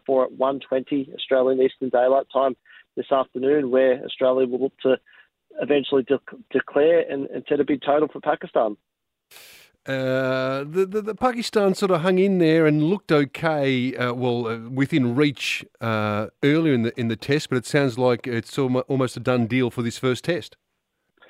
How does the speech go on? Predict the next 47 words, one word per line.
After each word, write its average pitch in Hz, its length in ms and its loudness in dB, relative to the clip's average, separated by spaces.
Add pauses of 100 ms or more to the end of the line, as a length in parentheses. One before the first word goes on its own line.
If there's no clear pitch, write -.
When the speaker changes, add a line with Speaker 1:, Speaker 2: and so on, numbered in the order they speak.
(160)
Speaker 1:
Yeah, 202 160 4
they 208 180 2
started 214 360 0
the 143 80 -8
day 151 240 2
at - 80 -2 (120)
two 170 240 0
for 156 80 -2
one 139 180 -2
hundred 139 280 -2
and 127 160 -2
thirty-two, 135 560 0 (100)
so 139 160 2 (340)
they 151 120 4
really 175 260 2
hung 147 260 0
in 151 120 0
there. 147 100 2
They 147 100 0
lost 160 240 0
the 143 60 0
night 123 220 0
watchman 127 400 -2
on 123 80 0
the 123 80 0
third 123 240 0
ball 120 240 0
of 113 60 -2
the 113 80 -2
day, 123 280 2
as, 110 60 0 (120)
as 123 140 0
I 123 80 4
mentioned, 123 540 0
but 127 180 0
then 135 240 2 (400)
Babar 143 300 2
Azam 127 320 0
and 123 240 -8
Imam 131 220 -2
Ul 117 180 -2
Haq, 131 160 0 (160)
they 131 240 2 (300)
put 180 100 -4
up 160 180 0
some 143 100 -4
resistance 143 540 -2